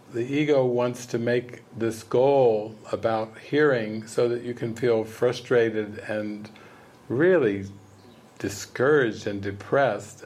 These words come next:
And, and as Francis was saying, it would like to set up these simple things like, "Okay,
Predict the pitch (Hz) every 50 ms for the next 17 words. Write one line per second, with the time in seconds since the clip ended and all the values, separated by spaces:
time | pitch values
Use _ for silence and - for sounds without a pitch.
0 | - - 113 110 113 110 110 110 110 110 110 - - - - - - - - -
1 | 127 113 113 113 117 113 113 - - - 113 110 - - 135 135 147 143 - 123
2 | 110 - 120 101 - - 117 110 107 107 107 107 113 117 117 113 - - - 120
3 | 117 117 123 127 127 123 - - - - - 143 123 123 120 120 120 - 117 113
4 | 110 113 - - 135 135 127 123 110 - - 127 123 120 113 107 95 - 104 104
5 | 101 - 127 127 135 131 - 107 95 98